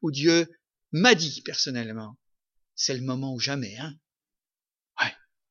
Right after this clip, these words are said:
Parce qu'il y avait tout un, une conjonction de circonstances dans votre vie ou dans ma vie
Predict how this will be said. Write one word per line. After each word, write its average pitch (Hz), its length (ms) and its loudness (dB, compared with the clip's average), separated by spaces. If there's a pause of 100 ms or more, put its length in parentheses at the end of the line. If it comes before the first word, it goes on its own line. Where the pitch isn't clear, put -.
(540)
Parce - 180 2
qu'il 160 160 -2
y 170 80 8
avait 170 220 6
tout 180 200 -4
un, 156 280 4 (180)
une 170 220 4
conjonction 254 720 8
de 165 80 6
circonstances 190 800 6
dans 139 240 4
votre 247 360 8
vie 196 240 2 (180)
ou 147 140 2
dans 233 320 12
ma 285 160 10
vie 185 360 4